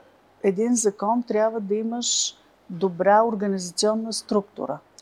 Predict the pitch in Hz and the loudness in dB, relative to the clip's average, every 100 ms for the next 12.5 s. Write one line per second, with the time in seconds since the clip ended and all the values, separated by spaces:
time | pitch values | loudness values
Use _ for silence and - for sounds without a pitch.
0 | - - - 190 175 180 208 240 - 208 | -20 -20 -12 -6 -4 0 0 0 -4 -6
1 | 208 208 214 214 208 214 214 196 208 208 | -4 -4 -4 -4 -2 0 -2 -2 -2 -2
2 | 196 - 196 202 208 - 202 196 202 196 | -6 0 0 0 -2 -2 -2 -4 -4 -6
3 | 185 202 202 196 165 180 180 202 208 247 | -2 -2 -2 -8 2 4 4 0 4 8
4 | 220 170 - - _ _ - - - - | 8 6 -6 -20 _ _ -20 -20 -20 -12
5 | 165 - 202 202 - - 196 202 208 - | -6 2 2 2 -8 -8 -6 -2 -2 0
6 | 196 202 196 196 - 196 180 185 208 - | 0 0 0 -2 -2 -6 -2 -2 -2 -4
7 | 220 208 233 220 202 156 262 262 - - | -6 0 2 2 0 -6 -8 -8 -8 -10
8 | - _ _ _ - - - - _ - | -10 _ _ _ -20 -20 -20 -20 _ -2
9 | 220 202 185 214 240 220 - 208 220 - | 0 0 -2 0 0 0 0 2 2 2
10 | 220 214 - 220 202 - 202 196 - _ | 0 0 -2 -6 -4 -2 0 -2 -8 _
11 | _ _ _ - 185 185 - 180 202 220 | _ _ _ -2 0 0 -4 2 6 6
12 | - 226 214 196 | 2 -2 0 0